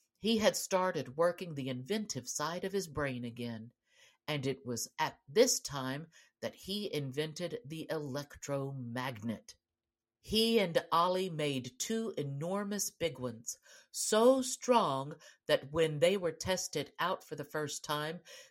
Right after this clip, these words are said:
they pulled all the axes and saws and other tools out of the hands of the men in the woods within five miles of the camp. Seeing the trouble they had caused, Paul shut off the magnet at once.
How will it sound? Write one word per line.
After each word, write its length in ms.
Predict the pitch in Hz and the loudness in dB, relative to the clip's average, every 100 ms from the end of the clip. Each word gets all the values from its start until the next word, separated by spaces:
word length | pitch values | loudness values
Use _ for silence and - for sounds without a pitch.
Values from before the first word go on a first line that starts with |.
| - | 6
they 120 | 170 | 6
pulled 440 | 170 190 170 156 - 170 | 8 6 6 6 4 6
all 260 | 202 247 | 8 8
the 160 | 247 233 | 4 4
axes 480 | 190 220 - 226 208 | 2 2 0 2 2
and 180 | 175 151 | 0 0
saws 400 | - 185 202 185 | 2 4 4 2
and 140 | 156 | 0
other 240 | - 185 196 | 2 0 0
tools 420 | - 202 214 202 | 0 0 0 2
out 160 | 180 185 | 4 4
of 80 | |
the 80 | 147 | 0
hands 400 | 131 175 196 190 | 0 0 -2 -2
of 80 | 175 | -2
the 100 | 151 | -2
men 240 | 156 185 | 0 -2
in 80 | 175 | -2
the 60 | 143 | -4
woods 460 | 139 190 240 - - - - _ - | 0 4 4 2 -8 -16 -20 _ -4
within 380 | 165 160 123 113 - - | 2 4 4 -2 -14 -4
five 420 | 214 247 285 285 214 | 0 4 4 2 0
miles 540 | 214 165 135 139 - | 0 2 0 0 0
of 100 | 170 | 0
the 80 | 190 | 0
camp. 360 | - 151 113 - - _ _ _ _ _ _ _ _ | 0 -2 -2 -10 -20 _ _ _ _ _ _ _ _
Seeing 420 | - - 220 208 165 | -4 4 6 6 4
the 80 | |
trouble 400 | 156 - 269 196 | 4 6 6 8
they 160 | - 175 | 6 6
had 240 | 151 - | 4 -2
caused, 580 | - 240 233 131 147 - - _ _ - | 0 2 2 0 -4 -10 -16 _ _ 4
Paul 340 | - 226 220 | 8 10 8
shut 500 | - - - 254 254 - - | 2 0 6 6 6 -6 0
off 320 | 196 226 214 - | 2 2 0 -8
the 80 | 143 | -8
magnet 680 | 135 156 180 175 139 131 - - - | -2 0 0 0 -6 -8 -8 -8 -4
at 180 | 165 - _ - | -4 -6 _ -14
once. 560 | 123 135 - - - - | -8 -8 -8 -6 -6 -6